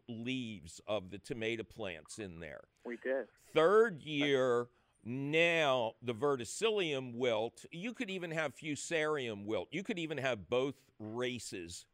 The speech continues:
Speaker 1: so to speak, where you are in Nashville. Uh, but it doesn't matter. The symptoms are the same.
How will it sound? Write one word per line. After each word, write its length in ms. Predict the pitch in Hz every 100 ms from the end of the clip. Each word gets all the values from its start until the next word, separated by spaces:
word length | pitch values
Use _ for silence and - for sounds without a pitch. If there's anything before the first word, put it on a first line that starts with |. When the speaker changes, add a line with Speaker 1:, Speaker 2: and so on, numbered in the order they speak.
| -
Speaker 1:
so 260 | - 135
to 100 | 101
speak, 420 | 98 - 123 98
where 120 | 107 107
you 340 | 110 123 113
are 240 | 110 101
in 120 | 104 104
Nashville. 640 | 113 113 - - 90 76 - - - -
Uh, 120 | - 135
but 120 | 170
it 120 | 165
doesn't 280 | 202 170 175
matter. 300 | 151 123 113
The 80 | 107
symptoms 580 | - 165 165 143 135 -
are 220 | 120 123
the 100 | 120
same. 360 | 123 - 135 95